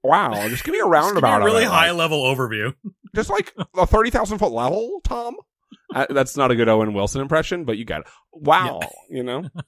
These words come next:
Speaker 2: <laughs> Wow.
Speaker 1: <laughs>
Speaker 2: Yeah, right.
Speaker 1: Right, wow. Marvel Cinematic Universe. Wow.
Speaker 2: Yeah, that's really, like, wow.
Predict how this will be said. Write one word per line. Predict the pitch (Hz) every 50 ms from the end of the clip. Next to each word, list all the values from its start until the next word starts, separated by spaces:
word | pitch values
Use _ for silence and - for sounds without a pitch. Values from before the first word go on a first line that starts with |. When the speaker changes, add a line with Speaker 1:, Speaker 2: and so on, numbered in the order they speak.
| _ 151 -
Speaker 2:
<laughs> | - _ _ - - - _
Wow. | 110 95 120 131 135 147 156 165 170 175 180 175 175 165 151 127 110 90 80 78 76 -
Speaker 1:
<laughs> | - - - - - - - 494 - - - 622 - - - _ _ 117
Speaker 2:
Yeah, | 127 139 156 180 185 175 143 113 98
right. | 127 135 147 160 165 170 170 131 87 76 - - _ _ _ _ _ _ 277 247
Speaker 1:
Right, | 247 262 320 339 359 370 392 392 359 320 233 - -
wow. | 160 165 180 196 214 226 240 277 277 285 294 302 294 285 269 269 247 214 196 190 185 175 156 139 120 107 110 131 - -
Marvel | - 359 381 - 415 415
Cinematic | - - - - - 294 - - - - -
Universe. | - 233 240 285 285 240 202 156 107 76 73 - - - - - -
Wow. | - - 127 123 110 101 - 180
Speaker 2:
Yeah, | 196 202
that's | 180 170 151 - - 160
really, | 180 196 208 208
like, | 202 185 180 170 160 147 - - 104 101 - _
wow. | _ - 117 117 120 131 143 160 170 156 143 117 85 76 73